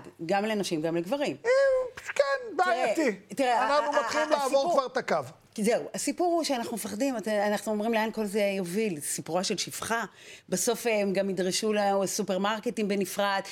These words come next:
Speaker 1: זאת אומרת, אנחנו כל הזמן יש לנו
Speaker 2: רחובות בנפרד,
Speaker 1: נכון.
Speaker 2: אוטובוסים בנפרד, כנסי לסוף האוטובוס, רגע, את רוצה להתגרש? לכי חפשי את החברים שלך,
Speaker 1: נכון.
Speaker 2: לכי תעמדי מול הגברים האלה,
Speaker 1: בדיוק.
Speaker 2: שישפילו אותך כדי שתקבלי גירושין. את?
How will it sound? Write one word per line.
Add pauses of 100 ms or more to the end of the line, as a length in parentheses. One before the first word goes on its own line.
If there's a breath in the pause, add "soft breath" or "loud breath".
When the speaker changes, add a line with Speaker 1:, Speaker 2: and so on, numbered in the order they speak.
(140)
Speaker 1:
זאת
אומרת,
אנחנו
כל
הזמן
יש
לנו
Speaker 2:
רחובות
בנפרד,
Speaker 1:
נכון.
Speaker 2:
אוטובוסים
בנפרד, (240 loud breath)
כנסי
לסוף
האוטובוס, (160 loud breath)
רגע,
את
רוצה
להתגרש? (160 loud breath)
לכי
חפשי
את
החברים
שלך,
Speaker 1:
נכון.
Speaker 2:
לכי
תעמדי
מול
הגברים
האלה,
Speaker 1:
בדיוק.
Speaker 2:
שישפילו
אותך
כדי
שתקבלי
גירושין. (260 loud breath)
את?